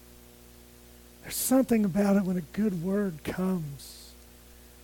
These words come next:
Maybe you've experienced it. Maybe you've felt it this morning. Maybe you came in and you, you just felt the crushing weight of life, and someone,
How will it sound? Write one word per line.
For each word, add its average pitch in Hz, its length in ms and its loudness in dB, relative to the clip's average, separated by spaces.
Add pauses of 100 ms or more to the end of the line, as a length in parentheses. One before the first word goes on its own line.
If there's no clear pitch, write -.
(140)
Maybe 240 240 6
you've 240 160 8
experienced 240 680 4
it. 196 60 0
Maybe 254 240 8
you've 247 200 8
felt 277 520 8
it 262 160 6
this 226 240 -2
morning. 254 480 6
Maybe 269 320 8 (180)
you 226 140 8
came 269 400 8
in 285 300 10
and 254 120 8
you, 247 120 6 (180)
you 247 80 6
just 254 300 6
felt 277 400 8
the 247 80 0
crushing 254 760 6
weight 262 380 10
of 233 160 6
life, 254 540 8
and 226 180 2
someone, 240 760 2